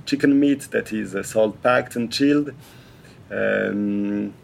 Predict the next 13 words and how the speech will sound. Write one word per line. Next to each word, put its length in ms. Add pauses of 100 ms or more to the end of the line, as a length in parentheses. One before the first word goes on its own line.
(120)
difficult 340
to 100
say. 360
I 40
mean, 300 (420)
<laughs> 20
um, 1200 (100)
difficult 300
to 80
make 200
predictions, 640
but, 260
uh, 460